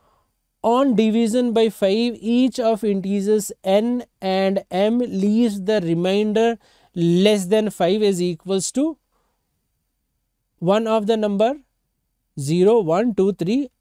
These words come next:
and four, so that R is the equivalence relation also obtained the pairwise disjoint subsets determined by R.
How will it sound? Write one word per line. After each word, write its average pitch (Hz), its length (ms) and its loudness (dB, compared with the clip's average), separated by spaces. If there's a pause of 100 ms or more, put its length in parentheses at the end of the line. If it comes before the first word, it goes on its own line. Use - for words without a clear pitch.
and 185 240 -2
four, 254 340 -4
so 233 220 0
that 220 300 0
R 190 300 2
is 240 220 0 (520)
the 202 260 0
equivalence 214 600 0
relation 190 640 -2
also 202 420 -2
obtained 208 400 -2
the 214 80 -2
pairwise 185 580 -2
disjoint 180 560 -4 (320)
subsets 185 600 -4
determined 170 720 -4
by 247 260 0 (580)
R. 131 140 -12